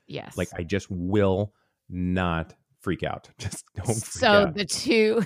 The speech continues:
Speaker 1: <laughs> yeah, this is very interesting because we're both making the same choice. We're doing two different things.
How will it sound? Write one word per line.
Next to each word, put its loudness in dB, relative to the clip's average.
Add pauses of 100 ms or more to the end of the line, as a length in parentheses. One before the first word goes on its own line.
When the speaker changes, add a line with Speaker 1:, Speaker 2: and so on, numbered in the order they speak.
Speaker 1:
<laughs> -8
yeah, 6
this 2
is -8
very -2
interesting -10 (400)
because 4
we're 4
both 4
making -2
the -2
same 0
choice. 4
We're 0
doing 0
two -2
different -2
things. -10